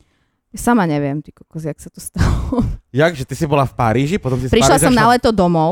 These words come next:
Speaker 2: Na
Speaker 1: prišla
Speaker 2: leto?
Speaker 1: som na leto
Speaker 2: Á,
Speaker 1: domov
Speaker 2: toto
Speaker 1: a to bolo
Speaker 2: vidíš, no.
Speaker 1: to osudné leto, kedy sme sa my stretli, lebo ja som prišla nejak začiatkom júna a ne-, všetci mali robotu, alebo boli ešte v škole, alebo neviem čo.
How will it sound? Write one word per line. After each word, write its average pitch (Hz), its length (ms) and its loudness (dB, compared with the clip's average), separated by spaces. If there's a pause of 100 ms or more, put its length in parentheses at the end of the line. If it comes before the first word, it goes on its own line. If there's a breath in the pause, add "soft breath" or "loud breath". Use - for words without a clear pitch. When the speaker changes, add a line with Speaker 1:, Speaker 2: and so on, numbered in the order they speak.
Speaker 2:
Na 220 180 -4
Speaker 1:
prišla - 260 2
Speaker 2:
leto? 220 80 0
Speaker 1:
som 202 80 0
na 175 160 2
leto 180 160 0
Speaker 2:
Á, 151 80 0
Speaker 1:
domov 202 320 4
Speaker 2:
toto - 80 -2
Speaker 1:
a 180 80 0
to 196 120 2
bolo 220 200 4
Speaker 2:
vidíš, - 80 0
no. - 40 0
Speaker 1:
to 180 120 4
osudné 196 360 -2
leto, 160 220 0
kedy 175 200 -4
sme 180 120 0
sa - 80 -4
my 180 100 0
stretli, 165 420 -4
lebo 175 140 0
ja 156 100 0
som 175 140 -2
prišla 151 360 -4
nejak 156 160 -2
začiatkom 160 480 -2
júna 165 420 -2 (480 soft breath)
a 165 480 2 (800)
ne-, 185 280 -2
všetci - 400 -2
mali 175 220 2
robotu, 226 400 0
alebo 180 240 2
boli 165 160 0
ešte 165 160 -4
v - 80 -8
škole, 208 320 2
alebo 185 320 2
neviem 175 340 0
čo. 190 380 0